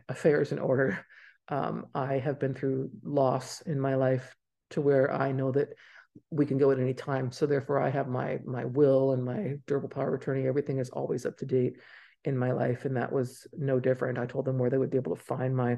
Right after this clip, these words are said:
my life insurance policies, everything. So, um, I was ready to go. Uh, at that one year point, so I'm one year post-surgery, I went in to have my scan done. And I was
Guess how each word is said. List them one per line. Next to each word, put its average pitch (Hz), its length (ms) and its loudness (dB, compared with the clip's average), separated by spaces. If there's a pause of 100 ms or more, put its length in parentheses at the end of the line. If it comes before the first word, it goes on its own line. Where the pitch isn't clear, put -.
(480)
my 131 120 0
life 143 240 6
insurance 139 320 -2
policies, 127 680 4
everything. 131 600 0
So, 123 420 -4 (460)
um, 135 300 -6 (400)
I 131 140 4
was 131 200 2
ready 127 220 4
to 127 120 -2
go. 120 460 2 (480)
Uh, 131 240 4 (100)
at 185 200 6
that 202 180 8
one 285 240 6
year 226 160 6
point, 143 340 -2
so 156 120 0
I'm 147 180 0
one 180 180 4
year 175 160 4
post-surgery, 143 1000 0
I 135 100 2
went 147 220 6
in 139 180 2
to 139 100 -8
have 131 520 0 (120)
my 139 120 0
scan 127 500 -4 (140)
done. 110 340 -4 (140)
And 135 360 0 (540)
I 185 80 8
was 185 300 8